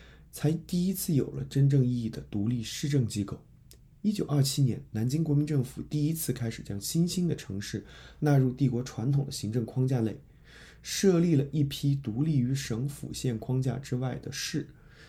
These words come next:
这些新出现的城市有一些是传统的帝国官僚核心，但也有许多如上海、无锡等原本只是个县城，甚至像大连、青岛这样在传统帝国时期根本就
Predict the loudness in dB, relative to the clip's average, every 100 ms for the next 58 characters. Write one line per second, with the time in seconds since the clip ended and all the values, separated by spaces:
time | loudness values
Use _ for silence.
0 | -12 -4 0 2 2 0 0 0 -4 0
1 | 0 0 -2 0 4 4 4 2 0 2
2 | 0 -2 -6 -8 -4 -2 -2 -6 -8 -2
3 | -2 0 0 2 2 0 -4 -4 -2 -2
4 | -2 -2 0 2 4 2 0 -2 2 4
5 | 4 0 0 0 -2 -4 -6 -2 -2 0
6 | 0 0 -4 -14 -4 0 4 4 2 0
7 | -2 -2 -2 0 0 0 -2 -8 -8 -16
8 | -20 -20 -12 4 6 6 4 -2 0 0
9 | 0 2 2 2 0 0 0 -2 -2 -2
10 | -2 -8 -20 -20 -20 -20 -2 0 2 2
11 | 2 4 2 4 2 2 0 -2 -2 -2
12 | -2 -4 -10